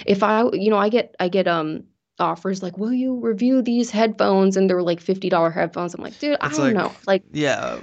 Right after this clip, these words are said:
Speaker 1: does
Speaker 2: why?
Speaker 1: that align with, like, what I'm doing? Is that gonna be a good use of my time?"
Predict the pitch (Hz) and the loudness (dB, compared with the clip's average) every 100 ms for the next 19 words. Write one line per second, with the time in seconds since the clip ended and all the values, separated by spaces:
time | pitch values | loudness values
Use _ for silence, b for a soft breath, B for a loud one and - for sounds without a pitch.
0 | - 262 - 302 302 226 220 233 247 226 | -2 0 2 2 2 2 0 0 -2 -4
1 | 214 196 185 196 185 180 180 190 190 190 | -4 -6 -2 -2 0 -4 -4 -2 0 2
2 | 190 185 185 190 208 196 185 180 165 180 | 2 0 -2 -2 -2 -2 0 -2 0 0
3 | 180 190 180 - - 170 165 | 0 -2 -2 -4 -6 -2 -2